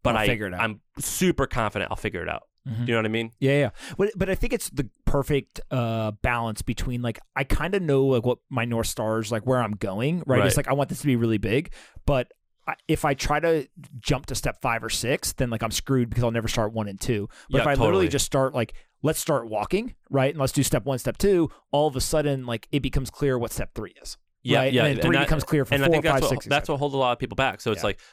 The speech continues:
Speaker 1: I'm gonna drive, like, there's a huge mountain, uh, twenty miles away. I'm gonna drive towards it,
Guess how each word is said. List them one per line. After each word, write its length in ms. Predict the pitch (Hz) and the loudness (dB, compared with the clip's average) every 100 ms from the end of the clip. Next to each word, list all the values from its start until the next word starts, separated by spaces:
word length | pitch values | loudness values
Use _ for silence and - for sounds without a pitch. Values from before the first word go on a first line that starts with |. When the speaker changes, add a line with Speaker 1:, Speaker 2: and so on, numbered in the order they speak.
| - | -2
Speaker 1:
I'm 140 | 131 | 0
gonna 160 | 170 156 | 2 0
drive, 580 | 127 131 131 127 123 - - _ - _ | 2 2 4 4 0 -4 -20 _ -20 _
like, 180 | 135 113 | -2 0
there's 160 | 139 123 | 2 0
a 40 | |
huge 240 | 117 156 120 | 0 -2 0
mountain, 540 | 120 123 87 113 110 _ _ _ _ - | 0 0 -2 -8 -10 _ _ _ _ -14
uh, 160 | - - _ | -12 -12 _
twenty 200 | - 143 | -4 -2
miles 220 | 135 123 117 | 0 0 2
away. 180 | 113 | 2
I'm 120 | 107 127 | 2 0
gonna 100 | 127 | -2
drive 260 | 131 110 | -2 -2
towards 400 | - - 135 113 | -4 0 0 0
it, 100 | 104 | -2